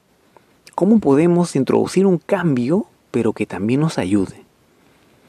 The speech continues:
Mm, tenemos que dar también un discurso conciliador para que nos crean, ¿no?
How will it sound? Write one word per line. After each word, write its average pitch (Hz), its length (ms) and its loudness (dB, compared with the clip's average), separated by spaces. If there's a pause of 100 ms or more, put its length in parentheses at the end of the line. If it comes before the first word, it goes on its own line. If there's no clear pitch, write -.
(640)
Mm, 135 540 -2 (760)
tenemos 135 380 0
que - 100 -6
dar 117 220 -4
también 120 340 0
un 131 80 2
discurso 123 480 -2
conciliador 104 960 -2
para - 260 -14
que - 140 -14
nos - 180 -12
crean, 131 460 -2 (140)
¿no? 175 120 -10